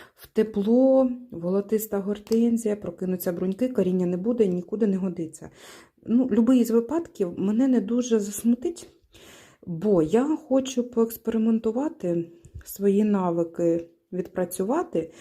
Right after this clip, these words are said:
і спробувати її вкорінити брунькою. Відповідно, в мене так і вийшло. Бруньки за цей час наросли непогані, тож зараз ми їх будемо зрізати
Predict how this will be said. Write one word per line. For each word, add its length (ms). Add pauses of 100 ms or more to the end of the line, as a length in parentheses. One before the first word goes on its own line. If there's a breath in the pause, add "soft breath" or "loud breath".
(180 loud breath)
і 60
спробувати 800
її 300
вкорінити 840 (120)
брунькою. 680 (1200 loud breath)
Відповідно, 460
в 40
мене 200
так 240
і 20
вийшло. 380
Бруньки 380
за 140
цей 180
час 300
наросли 500
непогані, 680 (800)
тож 200
зараз 340
ми 100
їх 140
будемо 360
зрізати 680